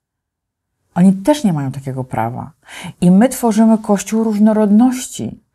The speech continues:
I nawet ten mój rodzinny dom też jest rodzi-, e, domem różnorodności,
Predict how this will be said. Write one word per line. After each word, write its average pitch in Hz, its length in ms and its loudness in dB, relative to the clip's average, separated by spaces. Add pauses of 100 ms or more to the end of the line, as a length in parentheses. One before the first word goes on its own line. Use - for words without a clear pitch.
(360)
I - 20 0
nawet 247 340 0
ten 247 200 4
mój 294 200 6
rodzinny 226 440 2
dom 202 220 0
też 330 180 -4
jest 339 120 0
rodzi-, 208 300 0 (300)
e, 175 60 -2
domem 180 300 0
różnorodności, 160 840 -2